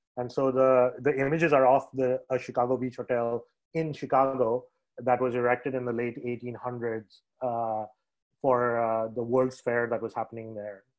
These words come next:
Uh, and again, another structure that existed and has been destroyed. Um, okay, so the next section I want to talk about really briefly is the idea of magic and horror, which picks up on, uh, Kapuscinski's,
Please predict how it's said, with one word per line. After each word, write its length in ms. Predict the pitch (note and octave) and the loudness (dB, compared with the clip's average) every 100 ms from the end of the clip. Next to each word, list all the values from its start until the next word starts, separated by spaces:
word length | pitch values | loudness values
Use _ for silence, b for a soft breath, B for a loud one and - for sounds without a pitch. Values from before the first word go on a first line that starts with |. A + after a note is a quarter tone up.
| A#2 | -14
Uh, 300 | A2 A2 A2 A2+ | -10 -10 -12 -10
and 140 | A#2 A#2+ | -10 -10
again, 280 | B2+ C3+ B2+ | -2 -2 -2
another 560 | A#2+ A#2+ A#2+ A#2+ A2+ _ _ | -2 -2 0 0 -2 _ _
structure 360 | _ C3 - B2+ | _ -6 -4 -4
that 120 | A2+ | -4
existed 520 | A2 G#2 A#2+ - C3+ | -6 -10 -14 -6 -6
and 120 | A#2+ A2 | -4 -8
has 140 | G#2+ | -12
been 180 | G#2 G2+ | -14 -20
destroyed. 500 | G2 _ - G2+ G2+ _ _ _ _ _ _ _ _ _ _ _ D3 | -20 _ -16 -16 -16 _ _ _ _ _ _ _ _ _ _ _ 4
Um, 380 | C#3+ C#3 C#3 D#3+ | 8 8 6 0
okay, 240 | D#3+ C3 | 0 0
so 120 | C3 | 2
the 80 | F3 | 0
next 180 | G3 G3 | 0 0
section 220 | G3+ G#3 | -2 2
I 80 | F3+ | 2
want 160 | F3 | 2
to 60 | E3 | 4
talk 180 | D#3+ D#3+ | 4 6
about 200 | E3 D3+ | 4 4
really 200 | D3+ D3+ | 2 -2
briefly 420 | C3+ C#3+ D3+ D3 | -2 -6 -2 -2
is 260 | C#3+ C3+ B2 | 0 -2 0
the 120 | C3 | 0
idea 260 | B2 C3 C3+ | 2 2 0
of 140 | A#2+ | 0
magic 360 | A2+ A2+ B2 A#2 | -4 -4 -6 -6
and 100 | A2+ | -8
horror, 480 | A#2 A2+ A#2 D3 C3+ | -2 0 2 2 0
which 260 | C3 - | -2 -6
picks 220 | - C3+ | -12 0
up 180 | C#3+ C3+ | 0 2
on, 300 | C3+ B2+ B2 _ _ _ - | 0 0 -4 _ _ _ 0
uh, 220 | A#2+ A#2+ A#2 | 2 2 -2
Kapuscinski's, 840 | B2 - - C3+ C3 C#3 B2+ A#2 | -6 -6 -8 -8 -6 -4 -4 -4